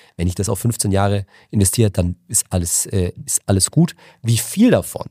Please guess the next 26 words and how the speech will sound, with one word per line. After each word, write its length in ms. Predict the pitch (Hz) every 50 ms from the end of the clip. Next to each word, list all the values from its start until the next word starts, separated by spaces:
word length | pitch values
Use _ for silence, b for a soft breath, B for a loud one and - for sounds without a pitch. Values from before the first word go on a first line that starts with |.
| _ -
es 80 | -
muss 120 | 101 95 -
ja 80 | 82
nicht 120 | 78 - -
alles, 300 | 117 95 76 - - - 127
wie 140 | 104 95 87
viel 300 | - - - 190 190 151
davon 340 | 117 101 - - 107 101
in 80 | 98 -
Aktien, 280 | - 120 - - - 113
E 80 | 104
T 180 | - - 123 120
Fs 120 | - -
ist 180 | - 123 - -
eine 80 | 110
Frage 320 | 101 - - 85 92 95 101
des 80 | 87
persönlichen, 600 | - 101 87 82 90 90 87 - - 87 80 78 B B B B B B B B B B
ja, 220 | - 85 82 85 - _ -
Risikoprofils, 920 | 107 98 98 107 110 127 - - 107 95 - - 104 104 95 - - 87
Risiko-, 400 | 95 101 95 95 - - 117 110
Sicherheitsbedürfnis, 920 | 82 101 - 110 104 101 - - 101 98 113 110 - - - 107 98 -
sag 100 | - 95
ich 80 | 87 92
mal, 200 | 104 98 98 92
wie, 180 | 101 139 -